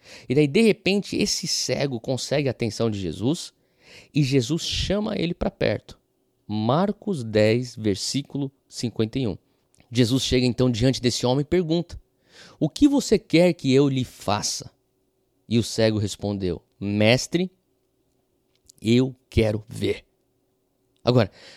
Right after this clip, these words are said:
você tem que entender uma coisa: esse homem chega na presença de Jesus sendo talvez ajudado, porque ele era cego, alguém pegou ele pela mão, ou talvez ele tava com uma, sei lá, uma bengala, andando como um cego anda pela rua,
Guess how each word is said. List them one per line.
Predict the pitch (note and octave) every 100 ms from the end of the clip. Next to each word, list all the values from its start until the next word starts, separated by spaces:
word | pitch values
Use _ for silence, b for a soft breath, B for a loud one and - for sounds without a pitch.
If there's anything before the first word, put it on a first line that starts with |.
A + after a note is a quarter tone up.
| B B
você | -
tem | E3
que |
entender | C#3 B2+
uma | A2+ G2
coisa: | G2 F2 -
esse | A2 -
homem | A2 G#2+ B2 D3+ A#2+
chega | - - B2 A2+
na | G2+ G2+
presença | G2 G#2+ G#2+ G2+
de | G2
Jesus | F#2 F#2 B2
sendo | - G#2 G2+
talvez | G2+ G2 G#2 -
ajudado, | A2+ G#2 F2+ G2 A2+ C#3+
porque | D#3 A2+ G2+
ele | F#2
era | D#2+
cego, | - F2 G#2+ B2+ D3+ B B B
alguém | A2+ B2 B2+
pegou | A#2+ A2
ele | G#2
pela | - F#2+ E2
mão, | G#2 C#3+ D#3+ B B
ou | -
talvez | A#2+ A#2+ B2+
ele | B2+ A2+
tava | A#2 A2
com | G#2 A2 A2
uma, | F#2+ A2 G2 F2 - b b
sei | - C3+
lá, | G2+
uma | G#2 G2+
bengala, | G2+ G#2 G2+ G2+ A#2 C#3+ C#3
andando | G#2+ G#2 A#2+ A2+
como | A2 G#2+
um | G2+
cego | - G#2+ G#2
anda | G#2
pela | G2 F2+ E2+
rua, | - C3 F3+